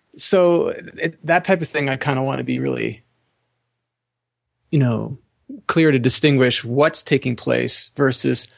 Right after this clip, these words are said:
how am I responding to it. And sometimes, yeah, there is, like, a, a, you know, a personal element to that. You could say, "Well,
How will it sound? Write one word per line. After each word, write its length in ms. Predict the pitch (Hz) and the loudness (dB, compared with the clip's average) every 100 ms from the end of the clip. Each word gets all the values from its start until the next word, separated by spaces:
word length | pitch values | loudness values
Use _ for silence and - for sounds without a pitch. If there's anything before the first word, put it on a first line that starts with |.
| - _ | -20 _
how 220 | - 139 | -2 2
am 100 | 139 | 2
I 60 | 135 | 0
responding 680 | 123 120 - 131 131 127 123 | 0 -2 -2 -2 0 0 -2
to 200 | - 123 | -2 -2
it. 160 | - - - - | -4 -10 -20 -4
And 160 | 143 156 | 0 2
sometimes, 480 | 214 220 202 170 | 2 2 2 2
yeah, 140 | 147 135 | 2 2
there 180 | 131 131 | 4 2
is, 180 | 123 | 2
like, 200 | 127 120 | -2 -2
a, 60 | 131 | -2
a, 200 | - 131 - | -2 -4 -2
you 80 | 147 | 0
know, 60 | |
a 40 | 127 | 0
personal 400 | - 135 135 117 | 2 0 0 2
element 320 | 151 139 117 | 2 2 0
to 80 | 123 | 0
that. 340 | 120 117 120 | 2 2 0
You 60 | 123 | -4
could 120 | - | -4
say, 200 | - - | 0 4
"Well, 220 | 123 120 | 4 2